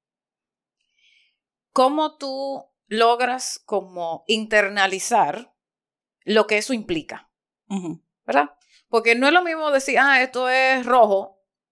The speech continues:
Speaker 1: a decir, "Es rojo y eso significa lo siguiente",
Speaker 2: Ujú.
Speaker 1: ¿no? Entonces, co-, eh, ¿cómo fue ese proceso de internalizarlo? Porque a mí me pasa que, que, bueno, te lo he comentado en otras ocasiones,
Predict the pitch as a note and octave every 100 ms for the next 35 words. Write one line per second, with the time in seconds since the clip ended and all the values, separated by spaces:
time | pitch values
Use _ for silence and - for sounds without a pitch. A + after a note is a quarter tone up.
0 | _ _ - G#3+ G#3+ G#3+ A3 A3 B3+ A3
1 | B3 C4 C#4 B3+ A#3 G3 G#3 C#4 C#4 C4
2 | B3 B3 B3+ - F#3 G#3+ - - F#3 F#3
3 | D#3 D3+ B2+ - _ _ _ _ - G3
4 | F#3+ G3 G#3 - _ _ G3+ A3+ A3+ A3+
5 | - - - - A#3+ C4 C4 C4 B3+ B3
6 | A#3 A3+ G#3+ E4 D#4 D3+ D3 F#3+ F#3 G#3+
7 | G#3+ G#3+ G#3 F#3+ - G3+ F#3 F3+ F3+ F#3
8 | F#3 F#3 A#3 C#4 C4+ A3+ - A3+ E3 D#3+
9 | E3+ E3 G3+ D#3+ - D#3+ D#3+ E3+ A3+ A3
10 | A#3 E3+ F3+ - E3 E3+ G3+ G#3+ C3 B3
11 | F3+ F#3